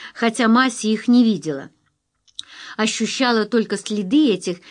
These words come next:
бесчетных и страшных денег. Темно-бордовую роскошь диванных спинок,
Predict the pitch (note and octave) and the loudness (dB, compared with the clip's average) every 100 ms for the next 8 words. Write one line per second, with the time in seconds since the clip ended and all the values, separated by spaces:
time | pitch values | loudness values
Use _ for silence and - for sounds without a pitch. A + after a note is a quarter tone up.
0 | - - G3+ - - E4 E4+ C#4 C4+ - | -20 -6 -4 -4 -2 -2 0 0 -2 -6
1 | A3 - - G#3+ B3+ - G3+ F#3+ F3 F#3+ | -10 -8 -6 -4 -4 -4 -6 -8 -4 -4
2 | E3 D#3 - _ _ - - - - A#3 | -4 -8 -16 _ _ -20 -20 -18 0 2
3 | G#3 G3 F#3 F#3 F3+ F3+ F3+ F3+ F3+ F3+ | 2 0 -2 -2 -2 -2 0 0 -2 -4
4 | - F3 D#3+ - - D#3+ F3+ F3+ E3+ E3 | -10 -12 -10 -12 -14 -8 -4 -2 -4 -8
5 | D#3+ - - A#3 D#4+ B3 A#3 - | -10 -14 -6 -2 0 -2 -6 -16